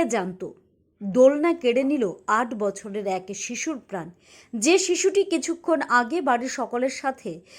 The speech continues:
খেলাধুলা করেছে, সে শিশুটি দোলনা পেঁচিয়ে গলায়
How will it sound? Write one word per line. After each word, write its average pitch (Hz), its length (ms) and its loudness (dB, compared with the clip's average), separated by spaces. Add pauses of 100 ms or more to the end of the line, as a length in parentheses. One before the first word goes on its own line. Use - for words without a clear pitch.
(140)
খেলাধুলা 254 500 0
করেছে, 196 460 -4 (400)
সে - 260 -4
শিশুটি 240 600 -6 (440)
দোলনা 302 460 6
পেঁচিয়ে 285 520 0
গলায় 233 300 2